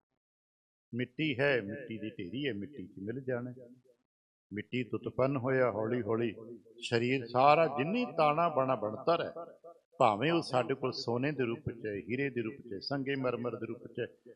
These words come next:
ਅਸੀਂ ਸਟੀਲ ਕਹਿ ਦਈਏ, ਬਹੁਤ ਮਜ਼ਬੂਤ ਤੋਂ ਮਜ਼ਬੂਤ ਧਾਤੂਆਂ ਤੇ ਮਹਿੰਗੀਆਂ ਤੋਂ ਮਹਿੰਗੀਆਂ ਧਾਤੂਆਂ ਕਹਿ ਲਓ, ਹੈ ਤੇ ਮਿੱਟੀ ਨਾ, ਸਾਰੀ ਮਿੱਟੀ ਚੋਂ ਬਣੀ ਆ ਨਾ। ਆਖੇ ਜੇ ਹੀਰਾ ਸਭ ਤੋਂ ਕਠੋਰ ਤੇ ਮਜ਼ਬੂਤ ਹੈ,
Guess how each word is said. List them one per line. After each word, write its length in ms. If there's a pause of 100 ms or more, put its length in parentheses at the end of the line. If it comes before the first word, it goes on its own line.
(140)
ਅਸੀਂ 220
ਸਟੀਲ 440
ਕਹਿ 240
ਦਈਏ, 260
ਬਹੁਤ 560
ਮਜ਼ਬੂਤ 840
ਤੋਂ 120
ਮਜ਼ਬੂਤ 580
ਧਾਤੂਆਂ 480 (460)
ਤੇ 180
ਮਹਿੰਗੀਆਂ 640
ਤੋਂ 180
ਮਹਿੰਗੀਆਂ 400
ਧਾਤੂਆਂ 460
ਕਹਿ 220
ਲਓ, 160 (1080)
ਹੈ 140
ਤੇ 100
ਮਿੱਟੀ 400
ਨਾ, 120 (760)
ਸਾਰੀ 280
ਮਿੱਟੀ 320
ਚੋਂ 160
ਬਣੀ 280
ਆ 60
ਨਾ। 140 (560)
ਆਖੇ 220
ਜੇ 200
ਹੀਰਾ 240
ਸਭ 260
ਤੋਂ 160
ਕਠੋਰ 500
ਤੇ 140
ਮਜ਼ਬੂਤ 540
ਹੈ, 120